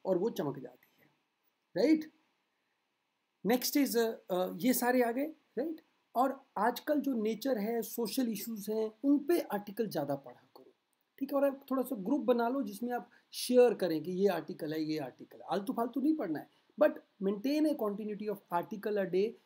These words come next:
plus ये बीस से लेके चालीस page तक speed पहुंच जाती है लोगों की।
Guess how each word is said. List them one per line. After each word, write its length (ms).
plus 340
ये 440
बीस 520
से 120
लेके 340
चालीस 340
page 300
तक 160
speed 280
पहुंच 280
जाती 280
है 80
लोगों 220
की। 260